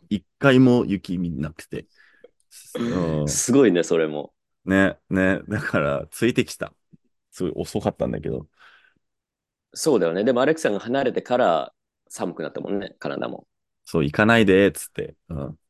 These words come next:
Speaker 1: 「ごめんね」って飛んで。
Speaker 2: ね。
Speaker 1: うん。
Speaker 2: で、アレクさんが来てから日本が寒くなったからね。どうなってんだろうね、これ。連れてきたのか、
Speaker 1: なんか、
Speaker 2: 置いてきたのか分かんないよね。
Speaker 1: 分かんないよね。うん。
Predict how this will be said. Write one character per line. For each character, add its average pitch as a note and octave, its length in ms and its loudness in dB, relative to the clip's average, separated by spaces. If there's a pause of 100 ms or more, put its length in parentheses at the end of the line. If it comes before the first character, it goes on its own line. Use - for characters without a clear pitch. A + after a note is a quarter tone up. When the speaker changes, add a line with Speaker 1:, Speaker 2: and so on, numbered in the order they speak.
(240)
Speaker 1:
「ご D#2 100 -8
め F2+ 140 -2
ん E2+ 100 -2
ね」 E2 200 0
っ - 40 -6
て - 140 -6
飛 F2+ 200 2
ん D2 60 -6
で。 - 220 -6
Speaker 2:
ね。 D#2 120 -16
Speaker 1:
う D2+ 360 -4
ん。 - 40 -20
Speaker 2:
で、 B2 80 4
ア - 20 8
レ C3+ 60 8
ク C3+ 60 -2
さ C3+ 60 4
ん A2 40 6
が G#2+ 40 2
来 E2+ 140 -2
て D#3+ 120 4
か D#3 120 4
ら C#3+ 100 4
日 G2+ 80 2
本 F#2 100 0
が D#2+ 80 -6
寒 E2 220 -6
く - 80 -8
な C2+ 80 -4
っ - 20 -6
た - 80 -8
か - 80 -2
ら E2 80 -2
ね。 D#2+ 100 -4
ど B2 140 4
う E3 40 6
な B2+ 80 4
っ - 20 -2
て D#2 100 2
ん D2 40 -4
だ - 60 -6
ろ - 60 -8
う D#2+ 40 -4
ね、 E2+ 60 -2
こ C2 120 -4
れ。 - 120 -4 (500)
連 G#2 100 6
れ D3+ 80 8
て E3+ 160 4
き - 100 -4
た G2+ 120 4
の - 20 6
か、 - 40 4
Speaker 1:
な E2 40 2
ん D#2+ 40 -2
か、 D#2+ 80 4
Speaker 2:
置 A#2 160 8
い A2+ 60 2
て C#3 100 4
き - 100 -4
た G2 80 4
の D2+ 100 -2
か D#2 100 -4
分 D#2+ 100 0
か A#2+ 120 0
ん A2+ 40 2
な E2 80 0
い - 20 -4
よ A#1+ 80 -8
ね。 A#1 80 -14 (160)
Speaker 1:
分 B2 280 2
か F#3 120 4
ん A#2+ 140 6
な G#2 100 2
い - 20 4
よ F2+ 140 2
ね。 D2+ 260 -2
う G2 100 2
ん。 E2 320 0